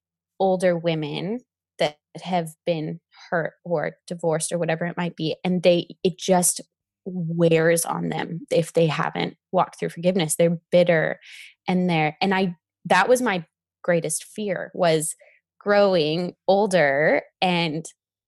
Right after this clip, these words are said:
looking bitter and looking rough and like life had beaten me. And so I definitely, yeah, you have to walk through it. And I remember going through,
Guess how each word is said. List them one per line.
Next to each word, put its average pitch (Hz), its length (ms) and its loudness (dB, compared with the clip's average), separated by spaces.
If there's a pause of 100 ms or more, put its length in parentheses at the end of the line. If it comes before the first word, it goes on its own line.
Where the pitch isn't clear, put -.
(140)
looking 190 960 -4 (180)
bitter 160 360 0 (100)
and 196 220 -2
looking 170 540 -2 (880)
rough - 500 -6 (120)
and 165 300 -4 (240)
like 165 320 -4 (100)
life 151 340 -2
had 165 280 -8
beaten 156 360 -10
me. - 340 -14 (500)
And 190 240 0
so 180 560 2 (800)
I 196 100 2
definitely, 196 920 -2
yeah, 196 180 0 (100)
you 208 140 -2
have - 480 -8
to 226 120 -4
walk 170 440 -4 (180)
through 156 240 -6
it. 233 280 -4
And 180 260 -2
I 175 140 0
remember 180 680 0
going 165 380 2
through, 160 580 -4